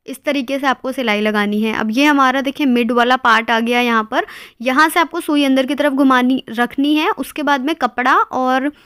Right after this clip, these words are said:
सुई इस तरीके से आपकी चलेगी, दोनों आपको देखें घुमाते हुए पूरा इस तरीके से सिलाई लगाना है।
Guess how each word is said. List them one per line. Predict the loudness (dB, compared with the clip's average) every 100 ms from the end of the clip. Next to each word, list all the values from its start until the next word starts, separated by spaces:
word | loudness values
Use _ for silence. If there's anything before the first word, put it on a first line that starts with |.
| -20 -20 _ -6
सुई | 0 0
इस | -2 -4
तरीके | 0 0 -2
से | 0 0
आपकी | 0 -2 -4
चलेगी, | 0 2 2 2
दोनों | 2 2 4 6
आपको | 4 2 0 2 2 2
देखें | 0 2 2
घुमाते | 4 4 2 0
हुए | 0 2 0
पूरा | -2 -2
इस | -2 -2
तरीके | -4 -2
से | -4
सिलाई | -2 -2 0
लगाना | 0 0 0
है। | -2 -4